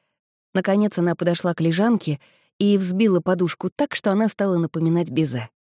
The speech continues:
Ну уж нет. Детей мы с собой точно не возьмем. Конечно же, они останутся с гувернанткой. Я задержала дыхание, и во мне всколыхнулась надежда, словно у утопающего при виде спасательного плота.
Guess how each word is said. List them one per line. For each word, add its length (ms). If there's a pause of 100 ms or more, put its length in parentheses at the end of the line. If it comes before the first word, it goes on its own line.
(680)
Ну 280
уж 240
нет. 440 (380)
Детей 380
мы 120
с 40
собой 300
точно 360
не 140
возьмем. 460 (480)
Конечно 460
же, 100
они 240
останутся 500
с 80
гувернанткой. 760 (1160)
Я 300
задержала 520
дыхание, 640 (460)
и 80
во 100
мне 200
всколыхнулась 680
надежда, 680 (760)
словно 500
у 140
утопающего 760
при 160
виде 220
спасательного 680
плота. 480